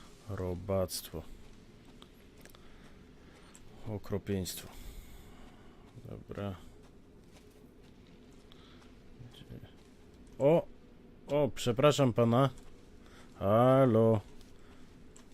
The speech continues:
Ja żony szukam, nie widział pan może? Halo. I poszedł sobie.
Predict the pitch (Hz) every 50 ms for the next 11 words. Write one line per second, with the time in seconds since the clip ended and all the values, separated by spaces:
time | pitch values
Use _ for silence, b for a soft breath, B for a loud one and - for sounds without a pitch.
0 | - - - - - - - - - - - 87 98 98 95 90 104 131 147 160
1 | 156 127 110 - - 117 101 - 110 101 98 98 101 101 104 104 98 110 104 98
2 | - 107 104 104 104 101 95 98 113 127 143 143 - - - - - - - -
3 | - - - - - - - - - - - - - - - - - - - -
4 | - - - - 92 110 143 156 127 113 113 113 117 - - - - - - -
5 | - - - - - - - - B B B B B B B B B B B B
6 | B B B - - - - - - - 65 - - - - - - - - -
7 | - - -